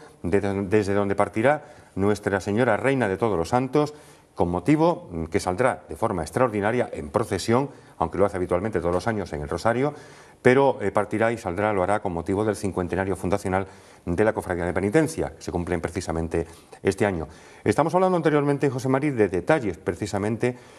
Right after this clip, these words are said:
que anoche, ayer estuve viendo en, en la tranquilidad, hay que decirlo, antes del comienzo del, de los cultos,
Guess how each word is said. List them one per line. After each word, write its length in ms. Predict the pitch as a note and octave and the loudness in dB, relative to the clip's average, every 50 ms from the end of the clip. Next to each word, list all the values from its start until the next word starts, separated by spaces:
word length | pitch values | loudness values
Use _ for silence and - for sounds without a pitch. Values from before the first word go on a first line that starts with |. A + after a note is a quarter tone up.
| - - _ _ _ - | -20 -20 _ _ _ -2
que 80 | - F2 | 0 0
anoche, 440 | F2 A2+ A#2+ - - C#3 C3+ B2+ G2+ | 2 0 0 2 2 4 4 4 2
ayer 340 | - A2 B2+ A#2+ B2+ B2 - | 2 2 2 0 0 -4 -8
estuve 320 | - F2 - - - A2 G#2 | -10 -12 -8 -2 0 2 4
viendo 560 | G#2 A#2+ A#2 A2+ A2 A#2+ C3 D3 - - - - | 4 2 2 2 2 0 0 0 -2 -6 -6 -2
en, 640 | E2+ E2+ E2+ E2 E2 D#2+ D#2 D#2 D2+ C#2+ D#2+ - - - | 0 0 2 2 2 0 0 -2 -4 -4 -8 -10 -8 -4
en 80 | G#2 G2+ | 0 0
la 80 | A2+ | 0
tranquilidad, 540 | A#2 G2+ G#2 G2 - G2+ G2 G#2+ B2 B2 A2 | 0 0 -2 -2 0 0 4 4 4 4 2
hay 60 | G#2 | 0
que 80 | G2+ G2 | -2 -2
decirlo, 380 | F#2+ F#2 - A2+ A2 A#2 A#2+ - - - - - - | -2 -2 -2 -2 0 0 0 0 -4 -10 -20 -10 -4
antes 240 | - G#2 G2+ - G2 G2 | -2 -2 -2 -2 -2 -2
del 100 | F#2+ F2 | -2 -2
comienzo 320 | G2 G2+ G#2+ G#2 G2+ F#2+ | 0 -2 -2 -2 -2 -2
del, 340 | E2+ E2+ E2+ E2 D2+ D2+ D2 D#2+ | -2 0 0 0 -2 -4 -6 -10
de 200 | - D2+ D2+ D2 | -10 -8 -6 -4
los 140 | C#2 D2+ D#2 | -4 -4 -4
cultos, 440 | - - B2 B2 B2 - D3 D3 | 0 0 0 2 4 2 2 2